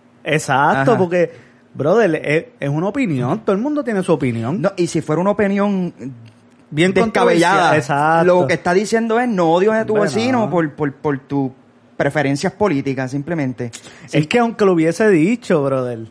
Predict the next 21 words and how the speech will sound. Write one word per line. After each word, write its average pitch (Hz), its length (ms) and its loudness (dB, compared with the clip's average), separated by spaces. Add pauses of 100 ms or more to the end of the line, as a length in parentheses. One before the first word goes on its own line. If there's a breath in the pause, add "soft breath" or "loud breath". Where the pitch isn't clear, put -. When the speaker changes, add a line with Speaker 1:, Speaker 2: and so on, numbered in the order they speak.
Speaker 2:
Claro. 147 320 0
Speaker 1:
O - 20 -2
sea, 143 460 2
¿cuál 143 180 0
es 175 60 4
el, 190 140 0 (420)
cuál 131 180 -6
es 156 60 -2
el 160 120 -8
show? 135 200 -6
Speaker 2:
Bueno. 117 340 -6 (460 loud breath)
Supuestamente 214 640 0
habían 190 240 2
anunciado 190 380 -2
en 180 100 -4
una 170 120 -4
noti-, 165 280 -8
en 135 180 -4
una, 135 880 -4
en 120 220 -10
una, 143 360 -6